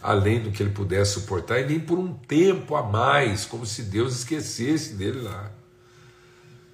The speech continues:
Então Deus não esqueceu dele lá, não. Então é um, é um, é um, é um, faz parte de um plano, de um processo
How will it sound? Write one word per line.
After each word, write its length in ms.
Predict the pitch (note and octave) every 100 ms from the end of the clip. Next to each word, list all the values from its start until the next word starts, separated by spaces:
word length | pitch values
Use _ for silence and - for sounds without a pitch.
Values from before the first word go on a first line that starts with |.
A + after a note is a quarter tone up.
| - - - -
Então 340 | F2 D#3 E3+
Deus 260 | A#2 D#3 F3
não 60 |
esqueceu 600 | E3+ - C#3 - A#2 C3+
dele 180 | A#2 A2+
lá, 180 | A2 A#2+
não. 440 | A2+ F2+ G#2 G2+ - -
Então 400 | - G#2 B2+ B2
é 80 | A2
um, 200 | C#3 C#3 - - - - - -
é 100 | G#2
um, 280 | B2 B2+
é 100 | G2
um, 260 | G#2+ B2+ A2+ -
é 100 | G2+
um, 200 | G2+ G2+
faz 360 | - B2+ B2 -
parte 720 | - B2 C#3+ D3 B2 - G2
de 180 | E2+ B2+
um 120 | C#3 -
plano, 540 | B2+ C#3+ D#3+ E3 G#2+ F2+
de 100 | F2
um 100 | B2
processo 1120 | - D3+ - - - B2 D3+ D#3 - - -